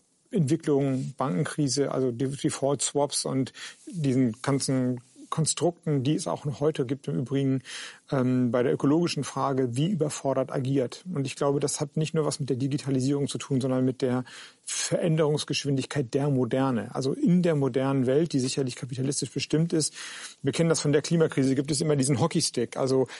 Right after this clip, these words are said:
eine exponentielle Entwicklung. Es geht langsam los und dann wird's immer schneller. So ist es eigentlich überall beim Klima, bei der Digitalisierung, bei den technischen Entwicklungen, aber auch beim,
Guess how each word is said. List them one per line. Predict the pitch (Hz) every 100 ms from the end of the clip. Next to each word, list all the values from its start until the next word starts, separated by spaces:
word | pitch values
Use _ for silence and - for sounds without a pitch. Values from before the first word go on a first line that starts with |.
| -
eine | 143 139 -
exponentielle | 165 - - 151 143 - 156 160 - 202
Entwicklung. | 160 147 160 135
Es | 131
geht | - 135
langsam | 151 139 139
los | 160 202
und | 160
dann | 135
wird's | 160 -
immer | 160 160
schneller. | - 147 135 - 156 240 170
So | 143 160 160 156 - - -
ist | 240 -
es | 147
eigentlich | 180 160 147
überall | 349 170 180 160 180
beim | 156 135
Klima, | - 190 170 170 170
bei | 156 127
der | 120
Digitalisierung, | 135 147 - 151 139 170 165 165
bei | 151 127
den | 131 131
technischen | 135 156 123
Entwicklungen, | 156 127 170 156 156 151
aber | 131 143
auch | 135
beim, | 143 123 127